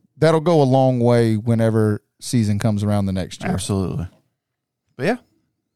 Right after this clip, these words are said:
Speaker 2: well, that about wraps it up.
Speaker 1: I like it.
Speaker 2: Pretty much a small episode. I watch your thoughts, and if you got any thoughts on what some of the trips and t-, trips and ticks, tips and tricks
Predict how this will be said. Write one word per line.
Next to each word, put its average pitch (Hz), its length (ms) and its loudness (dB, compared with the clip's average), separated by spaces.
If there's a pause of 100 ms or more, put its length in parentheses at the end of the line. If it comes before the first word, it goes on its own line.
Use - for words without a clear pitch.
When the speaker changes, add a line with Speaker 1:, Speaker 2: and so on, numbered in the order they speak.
(100)
Speaker 2:
well, 131 120 0
that 170 60 2
about 185 160 0
wraps 185 260 -2
it 185 80 -2
up. 254 240 -4
Speaker 1:
I 113 60 0
like 160 220 2
it. 120 120 -4 (880)
Speaker 2:
Pretty 107 180 -2
much 113 380 -4
a 120 40 -10
small 139 300 -2
episode. 147 260 -2
I 120 40 0
watch 135 260 0
your 139 80 -6
thoughts, 147 320 -2
and 92 240 -10 (340)
if - 60 -16
you 113 60 -8
got 135 160 -2
any 139 140 -6
thoughts 139 360 -4
on 120 220 -6
what 123 140 -8
some 135 160 -10
of 120 40 -8
the 107 80 -10
trips - 340 -14
and 113 160 -12 (420)
t-, - 80 -16 (500)
trips - 320 -16
and 117 260 -12
ticks, - 320 -20 (760)
tips - 360 -6
and 139 180 -4
tricks - 520 -8